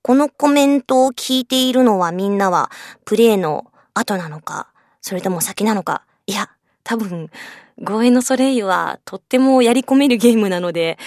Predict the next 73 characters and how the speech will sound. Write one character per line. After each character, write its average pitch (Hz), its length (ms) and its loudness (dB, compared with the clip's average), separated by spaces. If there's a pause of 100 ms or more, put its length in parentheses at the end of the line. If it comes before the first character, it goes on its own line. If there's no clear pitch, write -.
(380)
全 285 340 6
部 285 120 4
プ 233 140 4
レ 277 140 6
イ 269 40 4
し - 60 0
て 262 120 2
か 220 120 0
ら 180 80 -4
こ 180 100 -8
れ 208 80 0
を 220 80 0
聞 233 180 -10
い 226 40 -8
て 247 100 -2
い - 20 -2
る 247 60 -2
人 240 140 -6
と 220 80 -8
い 185 60 -6
う - 20 -8
の 175 120 -8
は 165 160 -6
意 180 120 -8
外 254 160 2
に 247 120 2
い 220 40 2
な 262 100 4
い 262 40 4
の 233 100 0
で 180 80 -6
は 170 80 -6
な 170 100 -6
い - 60 -8
か 165 100 -10
な 160 120 -8
と - 80 -12
思 180 160 -8
っ 190 40 -12
た - 100 -10
り 160 100 -8
も 151 100 -12
す 165 140 -8
る 165 100 -8
ん 160 60 -8
で 147 80 -10
す - 80 -14
け - 120 -12
れ 90 80 -12
ど 90 80 -10
も。 - 180 -12 (340)
は 240 260 -2
い。 170 120 -10 (260)
楽 196 200 -4
し 202 180 -2
い - 20 -8
ゲ 196 140 0
ー 196 40 0
ム 180 100 -2
に 160 100 -4
仕 - 140 0
上 190 80 2
が 214 80 2
っ - 20 -8
て 214 80 -10
る 190 80 -2
の 180 80 -2
で 175 80 -2
は 180 60 -2
な 220 100 2
い 233 60 0
か 202 80 -4
と 151 120 -8